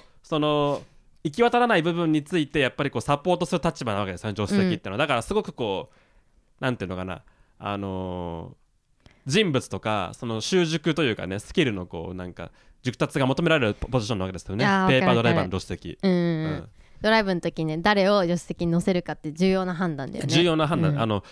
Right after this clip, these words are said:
Speaker 1: ドライブの時に助手席がポンコツだと本当にね、あの、何もね、
Speaker 2: <laughs>
Speaker 1: あの、うまくいかない。
Speaker 2: うん。本当に、
Speaker 1: うん。
Speaker 2: 本当に。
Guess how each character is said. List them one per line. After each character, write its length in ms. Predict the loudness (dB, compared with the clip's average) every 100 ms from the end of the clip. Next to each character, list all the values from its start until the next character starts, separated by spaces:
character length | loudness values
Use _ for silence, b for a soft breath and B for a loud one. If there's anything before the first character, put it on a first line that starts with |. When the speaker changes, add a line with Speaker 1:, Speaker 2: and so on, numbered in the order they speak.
| B
Speaker 1:
ド 80 | 2
ラ 120 | 4
イ 40 | 4
ブ 100 | 2
の 60 |
時 180 | 2 0
に 80 | 2
助 120 | 0
手 60 | -2
席 180 | -2
が 80 | 0
ポ 120 | 0
ン 80 | 0
コ 80 | 0
ツ 60 | 0
だ 80 |
と 80 | -2
本 220 | 0 0
当 80 | 0
に 80 | 2
ね、 200 | 2 2
あ 120 | 2
の、 80 | 0
何 240 | 2 2
も 180 | 2 4
ね、 160 | 4 4
Speaker 2:
<laughs> 80 | 4
Speaker 1:
あ 80 |
の、 80 | 4
う 40 | 2
ま 100 | 0
く 80 |
い 80 | -2
か 100 | -4
な 120 | -6
い。 40 | -2
Speaker 2:
う 100 | 0
ん。 320 | 2 0 -6 _
本 160 | -4 -2
当 80 | 0
に、 80 | 0
Speaker 1:
う 20 |
ん。 20 |
Speaker 2:
本 100 | 0
当 100 | -2
に。 160 | -6